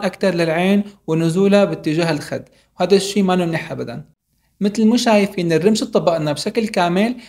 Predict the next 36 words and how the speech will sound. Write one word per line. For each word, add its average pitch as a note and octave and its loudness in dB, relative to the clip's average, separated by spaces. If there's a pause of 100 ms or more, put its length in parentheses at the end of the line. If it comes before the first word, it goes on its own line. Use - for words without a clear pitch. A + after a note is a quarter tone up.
(120)
نزل A3 4
العين G3 4
لتحت، F3+ -2
وهذا F#3+ 2
الشي G3 0
قفل G#3 0
العين C#3 -2 (160)
وعطى G#3+ 2
شكل A3 2
نص G#3 2
هلال، D3 0
يعني C3+ -2
نص G3 0
دائرة G#3+ 2
لتحت، D3+ -6 (360)
وهذا G3+ 2
الشي G3+ 2
مو F#3+ 2
منيح F3+ -4
أبدًا. C3 -8 (840)
طبعًا F#3 4
وهذا A3+ 6
الشي A#3+ 4
كمان G#3+ 6
بالأخص G#3 2
للعين F#3 4
الناعسة، F3+ 0
ما G3 4
فينا G3+ 4
نطبق F3 2
رمش F#3+ 4
بهالطريقة، G3 2 (240)
رح D#3 -6
يسبب F#3 2
نعسانة E3+ 4
أكتر C3+ -2